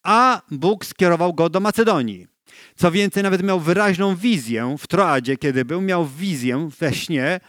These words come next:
że jakiś Macedończyk mu się objawił i powiedział: „Przepraw się do nas i pomóż nam”. Dlatego właśnie Paweł przybył do Macedonii, do której nie zamierzał przybyć. Czyli to jest ewidentnie, Bóg wybrał to środowisko, żeby tam Paweł głosił Ewangelię.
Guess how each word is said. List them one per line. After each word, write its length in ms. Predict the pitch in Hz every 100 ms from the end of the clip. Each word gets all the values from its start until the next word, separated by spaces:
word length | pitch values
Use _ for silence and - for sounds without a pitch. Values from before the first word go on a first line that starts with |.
| - - _
że 240 | 160 147 170
jakiś 340 | 175 190 -
Macedończyk 760 | 170 170 185 190 160 123 123
mu 120 | 139 127
się 140 | 139
objawił 440 | 117 147 185 185
i 80 | 160
powiedział: 400 | 143 151 165 160
„Przepraw 500 | 131 - 208 185 165
się 160 | - 165
do 140 | 165
nas 360 | 160 156 - - _ _
i 120 | 160
pomóż 500 | - 139 104 95 -
nam”. 280 | 107 90 87 _ - -
Dlatego 560 | 151 147 233 226 139 135
właśnie 320 | 156 160 196
Paweł 320 | 180 127 143
przybył 300 | 156 151 156
do 100 | 170
Macedonii, 480 | 180 185 220 160 135
do 100 | 147
której 280 | - 196 214
nie 120 | 220
zamierzał 500 | 233 247 220 131 107
przybyć. 360 | - 117 101 - - -
Czyli 180 | - 175
to 100 | 202
jest 220 | 202 180
ewidentnie, 500 | 170 160 202 180 185
Bóg 320 | 131 247 202
wybrał 680 | 180 247 175 127 104 131 160 _ _ _
to 140 | 196
środowisko, 760 | 190 214 185 117 - - - _ _ _ _ _
żeby 240 | 139 139 147
tam 380 | - 185 185
Paweł 400 | 175 147 147 156
głosił 480 | 135 143 135 165 156
Ewangelię. 720 | 147 139 156 151 123 104 92